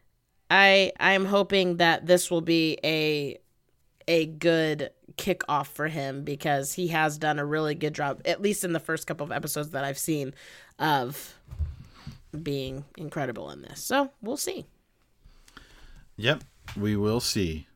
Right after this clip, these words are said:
Speaker 2: We will see.
Speaker 1: We sh-, we shall see.
Speaker 2: The
Speaker 1: With
Speaker 2: Night
Speaker 1: that,
Speaker 2: Agent.
Speaker 1: I have,
Speaker 2: Not The Night
Speaker 1: I've
Speaker 2: Watch.
Speaker 1: <laughs>
Speaker 2: The Night Agent.
Speaker 1: Not The Night Watch. <laughs> Night, The Night Agent. That is, and what's funny is it's not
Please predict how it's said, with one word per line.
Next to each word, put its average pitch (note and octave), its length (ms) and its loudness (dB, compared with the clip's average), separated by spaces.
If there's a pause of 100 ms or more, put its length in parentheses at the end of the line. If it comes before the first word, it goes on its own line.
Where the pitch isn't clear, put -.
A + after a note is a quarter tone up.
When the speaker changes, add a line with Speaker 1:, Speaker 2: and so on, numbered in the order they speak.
(180)
Speaker 2:
We F2 220 -2
will E2+ 240 -4
see. E2 320 -8
Speaker 1:
We E3+ 220 -2
sh-, - 500 -8 (440)
we D3+ 240 -2
shall F#3 400 2
see. - 240 2
Speaker 2:
The D3 100 10
Speaker 1:
With C#3+ 80 10
Speaker 2:
Night D#3 260 12
Speaker 1:
that, G3+ 200 10
Speaker 2:
Agent. G2 120 6
Speaker 1:
I G#3+ 120 10
have, G3+ 560 4
Speaker 2:
Not B2+ 320 6
The C#3 100 4
Night B2 200 8
Speaker 1:
I've F#2+ 140 8
Speaker 2:
Watch. F2+ 400 2
Speaker 1:
<laughs> - 360 -20
Speaker 2:
The F#2 120 -2
Night F#2 320 2
Agent. F#3+ 160 4
Speaker 1:
Not A#3 520 12
The A#3+ 180 6
Night G#3+ 320 8
Watch. - 540 0 (420)
<laughs> - 400 -18
Night, G#3 600 12
The G#3 120 4
Night G3+ 300 8
Agent. D3+ 400 4
That D#3+ 200 6
is, G3 500 2
and D4+ 180 4
what's G4+ 200 0
funny E4+ 480 0
is C4+ 600 -2
it's - 260 -6
not F#4+ 540 -2